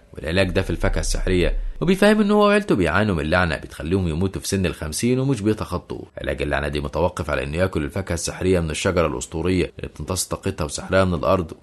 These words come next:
ولو عمل كده اللعنة هتترفع عنه وعن ابنه. بعدها كانت يوني تشانج قاعدة مع أبوها لما بتجيله رسالة من مو، برضه بيقول له فيها عن الفاكهة السحرية، وبيطلب منه يروح يقابله علشان يشوف هيوصلوا ليها إزاي.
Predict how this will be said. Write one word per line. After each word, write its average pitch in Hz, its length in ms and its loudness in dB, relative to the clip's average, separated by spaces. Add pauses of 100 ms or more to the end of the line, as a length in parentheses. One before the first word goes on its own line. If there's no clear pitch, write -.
ولو 73 180 0
عمل 90 240 2
كده 90 200 0
اللعنة 90 300 4
هتترفع 87 460 -2
عنه 90 240 0
وعن 78 180 0
ابنه. 85 380 0 (120)
بعدها 208 480 6
كانت - 320 0
يوني 64 160 -4
تشانج 95 360 0
قاعدة 85 260 2
مع 71 240 0
أبوها 113 440 2
لما 214 220 0
بتجيله 208 560 2
رسالة 98 340 4
من 78 80 -2
مو، 85 400 0
برضه 101 500 6
بيقول 220 260 4
له 196 60 6
فيها 170 380 4
عن 78 140 2
الفاكهة 92 320 -2
السحرية، 90 600 2 (120)
وبيطلب 90 380 -2
منه 92 180 2
يروح 92 220 0
يقابله 92 340 2
علشان 92 360 -2
يشوف 117 440 0
هيوصلوا 139 420 2
ليها 104 180 2
إزاي. 65 400 -4